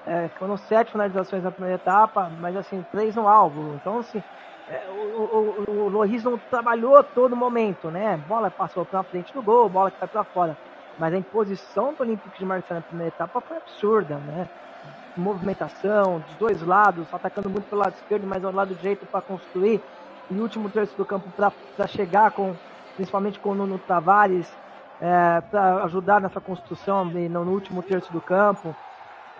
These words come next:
É, e na segunda etapa, o time no segundo tempo volta um pouquinho com, é, com uma intensidade mais baixa,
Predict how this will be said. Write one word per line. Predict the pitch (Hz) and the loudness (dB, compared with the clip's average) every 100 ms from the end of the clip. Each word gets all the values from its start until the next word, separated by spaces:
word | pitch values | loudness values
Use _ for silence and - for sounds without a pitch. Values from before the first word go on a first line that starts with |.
| - | -4
É, | 185 185 180 180 196 | -2 2 2 0 -2
e | |
na | 220 226 | 0 -2
segunda | - 240 247 | -2 -4 -2
etapa, | 240 - 220 233 247 | 0 4 6 6 0
o | |
time | 240 240 233 226 | -4 -4 0 -2
no | 220 | -2
segundo | - 220 214 214 | -6 -6 -4 -6
tempo | - 202 185 190 180 180 196 | -4 -6 -4 -8 -8 -10 0
volta | 208 254 247 214 | 6 6 4 -2
um | 202 180 | -2 -10
pouquinho | 214 - - - - 254 240 214 202 | -10 -10 -16 -20 -8 -4 -2 -4 -8
com, | 214 | -2
é, | 202 202 | 0 0
com | 202 214 185 - - - - - | -4 -4 -6 -8 -18 -20 -20 -8
uma | 185 | -4
intensidade | 202 220 - 202 202 | -2 -4 -2 -2 0
mais | 196 190 | 0 -4
baixa, | 170 185 247 262 277 | 2 4 4 0 -6